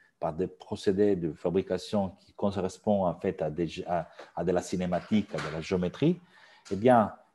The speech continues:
euh, c'est, c'est, on peut généraliser cette démarche et aujourd'hui, on peut, on peut l'appliquer d'une manière très riche grâce à l'informatique, raison pour laquelle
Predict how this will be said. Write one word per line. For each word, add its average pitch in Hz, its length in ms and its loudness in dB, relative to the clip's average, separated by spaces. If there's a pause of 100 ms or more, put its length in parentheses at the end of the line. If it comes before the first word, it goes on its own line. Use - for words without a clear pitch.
(120)
euh, 90 400 -2
c'est, 92 360 2
c'est, 85 280 -8
on 87 100 0
peut 110 140 6
généraliser 110 640 6
cette 95 180 0
démarche 113 500 2
et 98 40 6
aujourd'hui, 92 560 4
on 87 100 2
peut, 85 320 0
on 78 100 -4
peut 82 140 -4
l'appliquer 90 400 -2
d'une 85 160 -2
manière 82 480 -4
très 92 280 2
riche 123 460 -2
grâce 98 440 -2
à 80 300 0
l'informatique, 87 580 0 (320)
raison 107 260 4
pour 107 140 4
laquelle 101 440 6